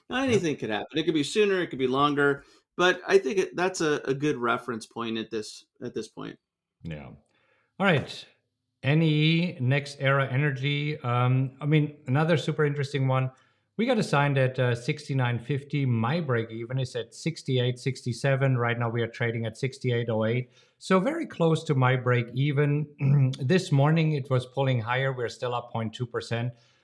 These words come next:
Speaker 2: Looked like maybe we could sell calls here, but I'm also, uh, very comfortable with this stock. Seems that we have found some support at sixty-seven. And now we just need another, uh, quick push higher here.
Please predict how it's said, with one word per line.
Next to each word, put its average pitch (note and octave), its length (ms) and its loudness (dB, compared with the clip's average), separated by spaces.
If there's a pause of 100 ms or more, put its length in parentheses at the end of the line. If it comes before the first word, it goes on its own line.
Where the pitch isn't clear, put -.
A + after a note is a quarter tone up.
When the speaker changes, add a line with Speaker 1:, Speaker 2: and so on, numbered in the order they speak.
(160)
Speaker 2:
Looked E3+ 280 2
like C#3 260 -2
maybe D#3+ 800 0
we C#3 240 -2
could D3 260 0
sell C3+ 220 0
calls C3 440 -2
here, C3 280 0
but C3 160 0
I'm D#3 140 -2
also, B2+ 480 2
uh, A2+ 200 -4
very A#2+ 400 -2 (180)
comfortable A2+ 500 -4
with G2+ 180 -4
this A#2+ 200 0
stock. G#2+ 320 -6
Seems A#2 300 -2
that G#2 140 -4
we G#2+ 100 -2
have G#2 160 -6
found G#2+ 260 -2
some G#2 200 -6
support A2 400 -6
at G2+ 120 -8
sixty-seven. G#2+ 800 -6 (460)
And A#3 80 -6
now B3+ 80 0
we F#3+ 100 0
just B2+ 300 0
need A2+ 240 -2
another, G#2+ 580 -4
uh, G#2 140 -8
quick - 360 -10
push F#2 220 -10
higher D#2+ 340 -10
here. B1 340 -16